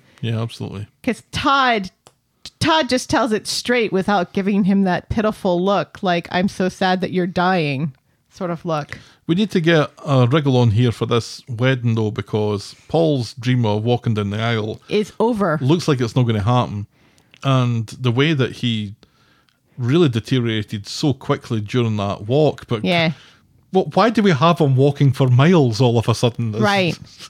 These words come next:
Speaker 1: <laughs> Right, I'm just out for a walk now. Off he goes to walk to Shelley's again.
Speaker 2: Right.
Speaker 1: Jesus, get a
Speaker 2: Could he
Speaker 1: taxi,
Speaker 2: not
Speaker 1: man.
Speaker 2: take a bus?
Speaker 1: Right.
Speaker 2: Well, we don't know. He may have taken the bus to the vinyl store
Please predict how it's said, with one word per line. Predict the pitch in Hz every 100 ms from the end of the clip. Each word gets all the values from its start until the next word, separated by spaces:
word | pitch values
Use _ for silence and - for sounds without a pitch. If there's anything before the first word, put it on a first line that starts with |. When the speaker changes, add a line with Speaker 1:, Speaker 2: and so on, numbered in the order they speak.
| _
Speaker 1:
<laughs> | _ _ - - -
Right, | - 202
I'm | 175
just | 190
out | 214 175
for | 196
a |
walk | 185 202 139
now. | 147 135 131 127 _ _ _ _ -
Off | 147 180
he |
goes | 170 175
to | -
walk | 147 165 -
to | 139
Shelley's | 180 185 156 123
again. | 117 117 117 117
Speaker 2:
Right. | 226 214 190 - _ _
Speaker 1:
Jesus, | - 196 175 120 107 - - _
get | -
a | -
Speaker 2:
Could | -
he | 370
Speaker 1:
taxi, | 320
Speaker 2:
not | 320 -
Speaker 1:
man. |
Speaker 2:
take | 330 294
a |
bus? | 226 208 214 381 - 117
Speaker 1:
Right. | 160 - _ _ _ _ _ _ _ _ -
Speaker 2:
Well, | 370 302
we | 339
don't | 330 330 262
know. | 247 226
He | -
may | 262 285
have | 254 -
taken | 233 220 196
the |
bus | 185 190 -
to | -
the | 180 180
vinyl | 180 180 175 160
store | - 180 165 165